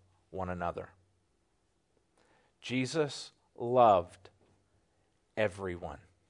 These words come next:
the same. He did not give the feeling to those who were sinful and hurting that were around him. He did not give the feeling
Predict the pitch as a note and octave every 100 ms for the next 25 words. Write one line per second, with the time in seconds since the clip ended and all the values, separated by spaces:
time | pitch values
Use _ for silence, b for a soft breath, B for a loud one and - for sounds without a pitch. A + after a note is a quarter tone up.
0 | _ _ _ _ _ _ _ _ _ _
1 | - - A#2+ D#2 - _ _ _ _ _
2 | _ _ _ _ _ _ b b b b
3 | D#3 A#2+ C#3+ B2 C3+ C#3+ D#3 D3+ A#2+ D3+
4 | B2 G2 F2+ - - _ _ _ _ _
5 | _ _ _ - D3+ - - - F3 E3
6 | C3 G#2 F#2+ - G#2+ C3 D3+ E3+ D#3+ C3
7 | C3 A#2 G2+ - - E3+ E3+ E3 - F3
8 | E3+ A#2 G#2+ - - F3 E3+ E3+ E3+ D3
9 | C#3 C3 A#2+ A#2 C3 C#3+ C#3+ D3 C#3 B2
10 | D3 C3 C3 D#3 C#3 A#2 D3+ B2+ B2 -
11 | - - E3+ D#3 C3 G#2 F#2 F2+